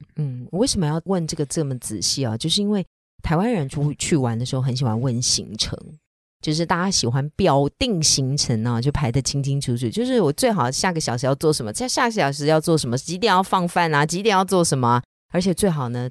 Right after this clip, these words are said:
依照行程走，都不要有什么，什么样的偏差，而且如果我没有走到的，你要还给我。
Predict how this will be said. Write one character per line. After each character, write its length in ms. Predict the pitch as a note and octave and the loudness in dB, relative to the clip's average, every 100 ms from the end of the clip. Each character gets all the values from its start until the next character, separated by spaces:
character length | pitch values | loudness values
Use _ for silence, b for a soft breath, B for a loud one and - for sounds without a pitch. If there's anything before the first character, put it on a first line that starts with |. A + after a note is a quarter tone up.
| - | -8
依 200 | - A#3+ | -6 -4
照 300 | B3 C#4 F3+ | 0 2 4
行 260 | D#3 C3 A#2+ | 2 0 -2
程 300 | - A2 B2 | -2 -2 -2
走， 260 | - - - | -2 -4 0
都 100 | F3 | 0
不 120 | D#3+ | 4
要 140 | D#3+ | 4
有 140 | D3 A#2+ | 4 2
什 160 | A#2+ | 0
么， 80 | A2 | -2
什 140 | A2 C3 | -2 -2
么 100 | A#2 | -2
样 320 | A#2+ C3 C#3+ | 0 0 0
的 60 | |
偏 280 | B2+ - B2+ | -2 -2 -2
差， 260 | C3 C3 A#2+ | -2 -2 -2
而 120 | - | 0
且 160 | F3+ F3 | 2 2
如 100 | D3 | 2
果 160 | F3 D#3 | 2 0
我 120 | - E3 | 0 2
没 120 | G3+ | 4
有 80 | A3+ | 4
走 180 | F3 | 2
到 160 | C#3+ F#3+ | 2 2
的， 100 | D3+ | 2
你 120 | D#3+ | 0
要 120 | D#3+ | 2
还 220 | A3+ F#3 F#3+ | 2 0 2
给 180 | F#3+ | 4
我。 380 | F#3 F#3 C#3 A2 | 6 6 6 2